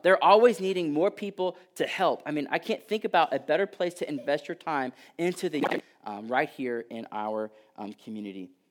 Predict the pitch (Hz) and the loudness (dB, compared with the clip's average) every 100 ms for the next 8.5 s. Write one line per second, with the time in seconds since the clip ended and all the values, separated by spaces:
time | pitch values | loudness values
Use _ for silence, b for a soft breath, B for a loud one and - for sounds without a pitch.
0 | _ 131 135 139 156 - 143 135 127 - | _ -4 0 2 0 -2 -2 -2 -4 -4
1 | 123 123 120 117 110 110 110 110 - - | -4 -2 -6 -8 -8 -4 -4 -4 -10 -18
2 | 104 98 95 85 _ b b 175 196 170 | -16 -16 -16 -18 _ b b 0 0 0
3 | 202 170 170 160 151 139 139 - 123 - | -2 -2 0 0 0 0 -2 -6 -14 -12
4 | 117 104 104 - 123 131 190 196 156 135 | -12 -12 -14 -12 -2 0 2 0 -2 -4
5 | 131 - 135 - - 165 185 165 127 113 | -6 -6 -6 -8 -4 -2 -2 -4 -8 -6
6 | 107 110 B B - 143 131 131 131 151 | -8 -12 B B -6 -4 -4 -2 0 0
7 | 170 - 131 - 127 127 - b b - | -4 -8 -8 -8 -8 -8 -12 b b -10
8 | 117 123 123 107 98 | -6 -6 -6 -10 -14